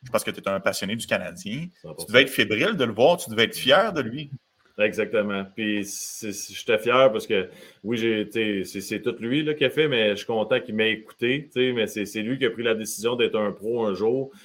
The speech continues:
Speaker 2: Puis de le voir, tu sais, de le voir le premier match contre les Canadiens, c'est bizarre parce que chaque niveau, tu refais les mêmes erreurs à cause de la vitesse du jeu, tu sais. Je m'explique, là, quand il a commencé en Allemagne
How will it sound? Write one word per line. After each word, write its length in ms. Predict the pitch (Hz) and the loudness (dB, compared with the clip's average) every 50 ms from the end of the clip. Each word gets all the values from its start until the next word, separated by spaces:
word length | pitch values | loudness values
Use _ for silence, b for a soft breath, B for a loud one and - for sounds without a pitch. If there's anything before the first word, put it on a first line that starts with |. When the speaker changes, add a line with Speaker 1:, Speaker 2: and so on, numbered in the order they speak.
| B B B | B B B
Speaker 2:
Puis 80 | - 101 | -8 0
de 80 | 113 117 | 2 2
le 60 | 113 | 2
voir, 640 | 107 110 123 131 135 139 139 139 139 131 110 104 87 - _ _ _ _ _ _ _ _ _ _ _ - | 6 8 10 12 12 12 10 8 6 4 2 0 -12 -20 _ _ _ _ _ _ _ _ _ _ _ -4
tu 80 | 139 | 0
sais, 20 | 135 | 6
de 80 | 135 | 8
le 80 | 135 127 | 8 8
voir 260 | 117 123 147 160 175 | 8 6 10 10 12
le 140 | 170 151 135 | 12 12 8
premier 360 | - 131 131 151 156 160 151 | 6 4 4 4 4 4 2
match 280 | 147 151 165 185 180 - | 2 4 2 2 2 0
contre 160 | 170 147 - | -2 -2 0
les 140 | 135 131 123 | 0 0 2
Canadiens, 540 | 139 131 131 123 120 110 107 123 143 175 185 | 2 4 4 2 2 2 2 0 2 2 0
c'est 160 | 185 - 143 | 0 -2 -2
bizarre 280 | 127 123 147 175 196 202 | 0 4 6 6 6 6
parce 140 | 180 151 - | 4 0 0
que 80 | 151 | 0
chaque 260 | 147 151 - 208 208 | 2 4 2 2 2
niveau, 600 | - 170 165 156 143 143 165 175 190 214 220 - - _ _ _ _ _ _ _ _ _ _ - | 0 -2 -2 -2 0 2 4 4 4 4 2 -6 -14 _ _ _ _ _ _ _ _ _ _ -2
tu 80 | 139 | -2
refais 320 | 120 - - - 160 165 170 | -2 -2 -2 0 2 2 4
les 160 | 160 147 135 | 4 4 4
mêmes 180 | 131 139 147 143 127 | 4 2 0 2 4
erreurs 360 | 135 123 117 131 143 151 143 | 4 4 6 6 6 6 6
à 80 | 123 110 | 4 4
cause 180 | 127 123 120 | 2 0 2
de 60 | 110 117 | 2 2
la 40 | 107 | 0
vitesse 380 | 98 95 - 127 117 107 98 | 0 0 0 0 0 0 -4
du 100 | 92 92 | -10 -8
jeu, 200 | 92 95 90 87 - _ _ - | -6 -6 -8 -8 -10 _ _ -10
tu 60 | - 120 | -8 -8
sais. 120 | 139 143 _ _ | -8 -8 _ _
Je 60 | - 107 | -10 -6
m'explique, 420 | 107 104 - - - - 156 160 _ 135 | -6 -6 -6 -8 -10 -10 -10 -10 _ -12
là, 80 | 135 131 | -10 -4
quand 100 | - 139 143 151 | -2 -2 0 0
il 40 | |
a 40 | 143 | -2
commencé 420 | 143 139 139 139 139 131 131 - 156 | -2 -2 -2 0 0 -2 -2 -2 -4
en 120 | 151 147 | -2 -2
Allemagne 520 | 139 135 127 127 135 139 151 156 156 156 | -2 -2 0 0 -2 -2 -2 -2 -6 -8